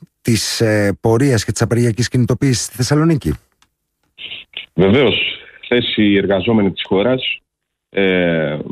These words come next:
Speaker 2: σημαντικά τμήματα της νεολαίας, φοιτητές, αλλά και αυτοαπασχολούμενοι, ευρύτερα λαϊκός κόσμος, ε, έδωσαν μια μεγάλη αγωνιστική απάντηση στην αντιλαϊκή πολιτική και μια μεγάλη και επιτυχημένη, ε, απεργιακή μάχη.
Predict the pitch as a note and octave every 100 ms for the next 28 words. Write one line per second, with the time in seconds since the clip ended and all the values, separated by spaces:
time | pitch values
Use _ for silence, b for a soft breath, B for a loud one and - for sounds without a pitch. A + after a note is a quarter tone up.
0 | - - B2+ G2+ F2 A2 G2+ G#2 F#2+ F#2
1 | - F2+ D2+ G#2 A#2 A2+ - F#2 D#2+ -
2 | A#2+ B2 - A2 F#2+ A#2+ G2+ - F2 F2+
3 | - D#2+ G#2+ A#2 A#2+ B2+ - _ _ _
4 | _ - G2+ G#2+ B2+ F#2+ E2+ F2 E2+ G#2+
5 | - G2+ G#2+ C#3 C3+ - - A2 G#2 G2+
6 | G2+ G#2 G#2+ - - C#3 B2+ C3 B2 C3
7 | C3 B2+ A#2+ A2+ G2+ A2 C3+ C3+ C3+ C3
8 | A#2 - - G#2+ G#2+ G2+ - G2+ A#2+ A#2
9 | G2+ F2+ - G2+ G2 G2+ C#3+ D3 A2 G2
10 | F#2+ F#2 F#2 A#2+ G2+ E2+ D#2+ D#2+ B2+ C#3+
11 | B2+ B2+ A#2 C3+ C3+ C3 G#2 F#2+ B2+ C3
12 | C3 G#2+ G2+ G#2 B2 B2+ B2 A2+ B B
13 | B B - F#2+ F#2+ F#2+ G2 G#2+ G2+ G#2+
14 | B2 G#2 E2+ - -